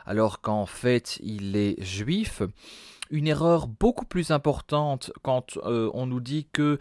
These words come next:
Gérard de Crémone est un astronome anglais. En fait, le prénom Gérard de Crémone est identique à celui de Léonard de Vinci. Quand on dit Léonard de Vinci, eh bien, c'est-à-dire que Léonard provient de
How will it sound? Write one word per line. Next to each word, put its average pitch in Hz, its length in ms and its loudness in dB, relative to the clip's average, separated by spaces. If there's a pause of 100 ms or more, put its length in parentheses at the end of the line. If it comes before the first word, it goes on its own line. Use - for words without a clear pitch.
(280)
Gérard 143 400 2
de 143 80 2
Crémone 127 600 2 (360)
est 135 280 4
un 120 180 2
astronome 117 800 4 (100)
anglais. 110 540 4 (840)
En 123 100 0
fait, 185 180 4
le 170 80 6
prénom 170 360 4
Gérard 143 320 4
de 143 80 2
Crémone 165 580 4 (420)
est 151 420 6
identique 156 560 2
à 147 100 6
celui 156 380 2
de 143 120 4
Léonard 147 420 6
de 143 100 2
Vinci. 135 540 0
Quand 131 200 2
on 151 80 2
dit 131 200 0
Léonard 139 640 2
de 131 340 4
Vinci, 131 640 -2
eh 113 60 0
bien, 110 240 2
c'est-à-dire 110 400 -4
que 110 120 0
Léonard 98 600 2
provient 101 600 -2 (260)
de 120 380 2